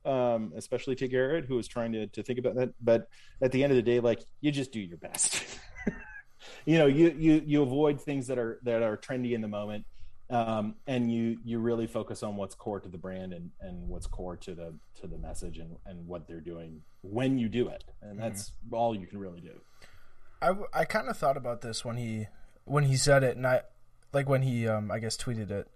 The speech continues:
Speaker 2: and I took it, like, super face value. Like, I didn't really think much deeper than basically just evaluating which brands, like, did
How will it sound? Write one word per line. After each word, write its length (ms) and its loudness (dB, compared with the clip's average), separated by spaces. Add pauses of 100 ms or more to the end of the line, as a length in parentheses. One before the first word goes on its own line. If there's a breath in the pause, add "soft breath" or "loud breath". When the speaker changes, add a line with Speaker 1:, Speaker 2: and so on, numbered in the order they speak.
(120)
Speaker 2:
and 160 4
I 120 10
took 260 8
it, 220 2
like, 180 8
super 340 4
face 340 0
value. 580 0
Like, 200 0
I 60 0
didn't 160 -4
really 220 -2
think 320 -4 (580 loud breath)
much 260 4
deeper 320 4
than 360 4 (580 soft breath)
basically 480 6
just 240 0
evaluating 720 0
which 240 -2
brands, 560 0
like, 320 -2
did 380 0